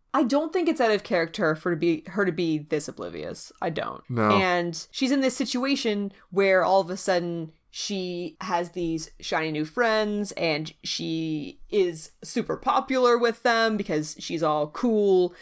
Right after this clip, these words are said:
Speaker 1: and powerful, and her shiny new boyfriend is one of them. So yeah, I mean,
Speaker 2: Mm-hmm.
Speaker 1: of course she wants to hang out with them. They sound super fun.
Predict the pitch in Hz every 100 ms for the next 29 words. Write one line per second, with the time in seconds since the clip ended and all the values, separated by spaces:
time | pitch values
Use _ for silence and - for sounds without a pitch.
0 | - _ - 175 156 135 - - - 240
1 | 226 214 - 220 208 202 160 156 - _
2 | _ _ 170 180 156 _ - - - 160
3 | 156 143 147 269 302 - 285 269 247 233
4 | 262 220 254 254 247 - 262 240 247 160
5 | 156 156 185 156 156 151 147 - - 190
6 | - 226 233 196 185 - 196 190 156 151
7 | 160 165 160 160 165 160 156 185 175 160
8 | 202 165 160